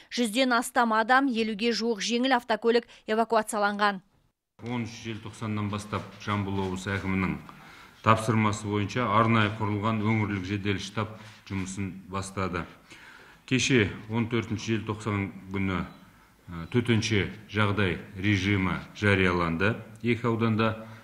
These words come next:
Speaker 2: Шу ауданы мен Қордай ауданы бойынша. Бүгінгі таңда құтқару жұмыстарының нәтижесінде қар құрсауынан, ә, Қордай ауданында күйік асуында бес мыңға жуық адам құтқарылды.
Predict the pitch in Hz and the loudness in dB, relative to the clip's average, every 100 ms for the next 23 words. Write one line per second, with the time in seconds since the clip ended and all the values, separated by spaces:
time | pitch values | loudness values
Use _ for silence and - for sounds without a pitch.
0 | - - 117 107 101 104 101 101 101 104 | -16 -2 2 4 4 2 2 0 0 0
1 | 98 101 95 98 95 95 92 98 87 117 | 2 2 2 0 2 2 0 -2 4 6
2 | 123 120 123 113 98 87 - - 113 104 | 8 6 6 4 4 0 -2 2 2 2
3 | 101 104 - 101 98 98 101 95 95 92 | 0 -2 0 0 0 -2 -2 -2 -2 -2
4 | 98 127 139 - - - - - 123 120 | 0 0 0 -6 -16 -18 -20 4 8 8
5 | 104 - 104 107 110 107 113 135 127 120 | 8 0 -2 0 -2 0 0 0 0 -4
6 | 87 90 90 85 107 101 117 110 98 101 | -10 -14 -14 -8 -6 -2 0 0 -2 -2
7 | 98 92 90 - 113 104 107 95 95 104 | -2 -4 -6 -2 0 0 -4 -10 -8 -6
8 | 98 98 113 104 - 107 113 110 98 92 | -4 -2 -4 -4 -2 2 2 0 -2 -2
9 | 87 92 87 90 98 101 - - - 87 | -4 -4 -4 -4 -4 -6 -8 -16 -10 -8
10 | 82 80 | -6 -8